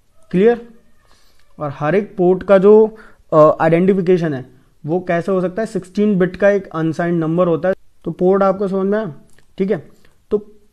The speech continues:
पोस्ट ऑफिस प्रोटोकॉल जो है, उसके दो पोर्ट्स होते हैं, एक तो एक सौ दस और दूसरा नाइन नाइन फ़ाइव। तो एक सौ दो वा-, एक सौ दस वाला जो है,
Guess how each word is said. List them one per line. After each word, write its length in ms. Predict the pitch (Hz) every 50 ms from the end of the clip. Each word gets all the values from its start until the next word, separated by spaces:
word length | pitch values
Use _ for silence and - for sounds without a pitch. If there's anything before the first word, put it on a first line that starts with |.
| _ _ _ - _ _ _ _ _ _ _
पोस्ट 240 | 185 185 196 185 220
ऑफिस 180 | 208 185 220 208
प्रोटोकॉल 480 | - 196 175 170 185 185 208 208 185
जो 80 | 160 165
है, 80 | 190
उसके 260 | 208 190 170 - 208 185
दो 180 | 147 165 170
पोर्ट्स 280 | 170 185 185 175 180 -
होते 200 | 151 135 143 165
हैं, 120 | 170 175
एक 160 | 156 151 151
तो 80 | - 165
एक 140 | 160 156 156
सौ 100 | - 165
दस 260 | 147 151 180 196 -
और 120 | - 156
दूसरा 420 | 147 139 143 143 139 165 196 214 202 - -
नाइन 220 | 160 139 143 143 139
नाइन 180 | 147 151 156
फ़ाइव। 240 | 147 - 151 190 233 - - - - - - _ _ _ _ _ _ _ _ _ - - - - -
तो 180 | 170 175 175 -
एक 160 | 175 170 165 -
सौ 160 | - 233 226
दो 300 | 185 196 208 208 202 202
वा-, 360 | 196 185 175 180 175 - -
एक 140 | 170 156 -
सौ 120 | - 202
दस 220 | 160 160 160 208 -
वाला 220 | 180 170 180 175
जो 140 | 165 147 139
है, 260 | 131 143 202 233 -